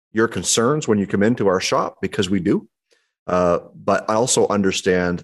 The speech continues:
that when you pay the price you pay, there are other places in town that might be able to do it a little bit cheaper. There might be places in town that will charge you more. But regardless, you have to find what fits for you. You have to find the garage that's willing to work with you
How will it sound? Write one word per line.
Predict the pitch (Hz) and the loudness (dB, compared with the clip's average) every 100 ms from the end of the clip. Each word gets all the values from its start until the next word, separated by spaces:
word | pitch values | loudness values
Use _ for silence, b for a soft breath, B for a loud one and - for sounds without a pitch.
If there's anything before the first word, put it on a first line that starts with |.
| - | -2
that | 92 87 | -2 0
when | 90 90 | 0 0
you | 87 | -2
pay | - 113 | 0 2
the | - | 2
price | - 123 127 - | 0 0 0 -2
you | 123 | -4
pay, | 101 80 85 - _ _ | 0 0 0 -4 _ _
there | 104 | 2
are | 110 113 | 2 2
other | 139 160 160 _ _ | 2 0 -2 _ _
places | 135 147 107 98 | 0 0 -2 -2
in | 98 | -2
town | 110 139 87 80 B B _ | -2 -2 -2 -6 B B _
that | - 90 | -2 -2
might | 98 98 113 104 | 2 2 2 2
be | 110 | 2
able | 107 | 2
to | 98 | 0
do | 92 104 | 2 2
it | - | 2
a | 87 | 0
little | 90 90 | 0 0
bit | 80 - | -2 -2
cheaper. | - 151 202 - _ | -2 0 -2 -4 _
There | 85 | -4
might | 85 90 | -2 -2
be | - | -4
places | - 95 95 92 | 0 0 0 -4
in | 95 | -6
town | 90 101 107 101 | -4 -2 0 -2
that | - _ _ - | -4 _ _ -6
will | 98 | -4
charge | - 98 98 | 0 0 2
you | 107 | 2
more. | 101 101 82 62 - _ _ - | 2 2 0 -4 -14 _ _ -12
But | 95 | -6
regardless, | 92 98 87 73 - | 0 2 2 -2 -2
you | 110 | -2
have | 113 113 | 0 -2
to | 95 | -6
find | - 98 98 92 | -4 -2 0 0
what | 85 - | -2 -2
fits | - - | -6 -4
for | - - | -6 -6
you. | 85 110 110 117 | 0 2 2 0
You | 92 | -4
have | 82 | -8
to | |
find | - 95 90 | -6 -2 -2
the | 82 | -4
garage | 80 87 92 90 | -2 0 0 0
that's | 82 | -4
willing | 95 90 | -2 0
to | 82 | -2
work | 80 92 78 | -2 -4 -6
with | - | -2
you | 113 113 | 2 2